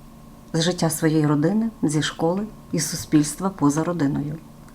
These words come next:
Дитина зростає в родині. Щасливі батьки і діти, коли панує любов у сім'ї, в родині, між членами родини.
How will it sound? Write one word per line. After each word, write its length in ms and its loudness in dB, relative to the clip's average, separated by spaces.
Дитина 460 6
зростає 580 2
в 80 -2
родині. 540 2
Щасливі 580 6
батьки 400 4
і 40 4
діти, 280 4
коли 260 2
панує 480 4
любов 380 2
у 60 -2
сім'ї, 580 0
в 20 -6
родині, 500 -2
між 260 2
членами 460 2
родини. 440 -4